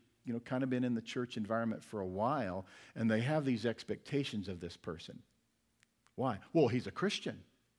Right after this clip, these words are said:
And for crying out loud, he's thirty years old. So why is he doing that? And, you know, there's some disgust and some disdain, and there might even be some self-righteousness,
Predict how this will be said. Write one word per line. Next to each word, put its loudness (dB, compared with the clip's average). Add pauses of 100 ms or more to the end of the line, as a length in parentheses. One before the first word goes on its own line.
(140)
And 2
for -2
crying 4
out 4
loud, 2
he's -4
thirty 2
years 2
old. 0 (1200)
So 4 (600)
why 4
is 4
he 4
doing 4
that? 4 (240)
And, 2
you 2
know, 2
there's -2
some -2
disgust -6 (220)
and -6
some -4 (220)
disdain, -2 (500)
and 0
there -4
might 0
even -2
be -2 (120)
some -4
self-righteousness, -4